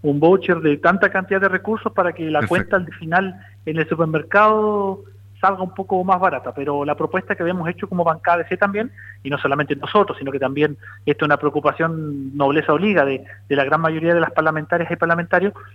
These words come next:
Speaker 1: de, de la rebaja del iva en los alimentos, como pasa en otros países del mundo, eh, no está, no, no, no se ve, no se, no, no se visualiza como iniciativa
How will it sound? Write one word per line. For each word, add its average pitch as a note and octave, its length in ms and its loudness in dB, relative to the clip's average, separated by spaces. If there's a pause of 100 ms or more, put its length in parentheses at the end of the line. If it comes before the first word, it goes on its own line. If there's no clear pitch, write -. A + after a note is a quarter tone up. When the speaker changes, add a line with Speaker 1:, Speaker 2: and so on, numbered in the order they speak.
(220)
Speaker 1:
de, C#3 420 -2
de C#3+ 120 -2
la C#3+ 120 4
rebaja D#3+ 360 2
del C#3+ 220 -4
iva F3+ 480 0
en D#3+ 120 -12
los D#3 120 -4
alimentos, D#3+ 460 -6
como D#3 180 -14
pasa F3+ 240 -4 (320)
en D3+ 80 -6
otros F#3+ 240 0
países G3+ 260 -2
del G3 120 -4
mundo, B3+ 320 -4 (360)
eh, D3 420 -8
no D3+ 200 -6
está, E3+ 840 2 (280)
no, D#3+ 160 -12
no, E3 180 0
no E3 160 -4
se F3 140 -2
ve, A#2+ 260 -6
no B2+ 120 -10
se, C#3 260 -2
no, C#3 160 -4
no C#3 120 -4
se - 120 -4
visualiza D3 540 0
como E3+ 260 -4
iniciativa E3+ 580 0